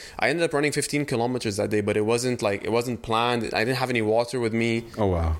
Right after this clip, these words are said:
Speaker 1: It wa-, it wasn't completely, it was unplanned. But, like, I think the fact that there was something on my mind is that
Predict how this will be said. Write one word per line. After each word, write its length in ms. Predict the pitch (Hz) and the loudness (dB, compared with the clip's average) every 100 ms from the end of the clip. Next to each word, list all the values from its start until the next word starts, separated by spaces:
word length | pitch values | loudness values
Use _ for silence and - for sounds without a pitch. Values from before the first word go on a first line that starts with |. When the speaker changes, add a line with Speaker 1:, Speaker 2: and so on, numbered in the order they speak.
| - | -2
Speaker 1:
It 100 | 110 | 0
wa-, 180 | 117 143 | 2 2
it 140 | 117 | 2
wasn't 320 | 113 147 143 - | 2 2 0 -2
completely, 440 | 104 143 156 135 | -2 -2 0 0
it 40 | |
was 160 | 113 104 | 2 2
unplanned. 560 | 113 113 117 123 107 104 | 0 0 0 0 0 0
But, 80 | |
like, 160 | 101 101 | 0 0
I 80 | 107 | 0
think 160 | 147 | 0
the 80 | 131 | -2
fact 300 | - 123 131 | 0 0 0
that 100 | 127 | 0
there 100 | 113 | 0
was 220 | 110 143 | 2 2
something 320 | - 123 113 101 | 0 -2 -2 0
on 120 | 110 | 2
my 140 | 107 | 2
mind 400 | 101 101 107 104 | 2 2 2 2
is 160 | 101 98 | 0 0
that 300 | 101 - | 0 -2